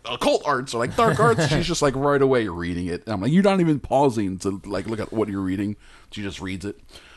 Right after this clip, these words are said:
Speaker 1: Um, it's interesting. Yeah, uh, yeah. It's a, I don't wanna say there's, like, a, it's not a twist. Um, but it's just the way that it all pans out and the way it happens at the end. I was like, "Oh,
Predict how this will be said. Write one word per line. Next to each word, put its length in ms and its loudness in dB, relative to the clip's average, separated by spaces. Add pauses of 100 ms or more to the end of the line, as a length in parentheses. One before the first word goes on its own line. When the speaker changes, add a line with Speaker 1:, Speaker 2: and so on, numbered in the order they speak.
(340)
Speaker 1:
Um, 480 -10 (400)
it's 120 -10
interesting. 600 -14 (540)
Yeah, 320 -4
uh, 40 -6
yeah. 220 2
It's 200 0
a, 60 2
I 160 2
don't 60 4
wanna 100 2
say 140 -2
there's, 180 0
like, 140 -4
a, 60 -8 (280)
it's 100 -8
not 120 -2
a 40 -8
twist. 580 -12 (760)
Um, 680 -4 (640)
but 180 0
it's 100 -4
just 180 -2
the 80 4
way 240 2
that 200 -2
it 80 -2
all 300 0
pans 520 -4
out 200 -2
and 100 -2
the 40 -4
way 120 -2
it 60 -6
happens 340 -6
at 160 -8
the 160 -8
end. 260 -6
I 60 -10
was 120 -18
like, 120 -18
"Oh, 500 -10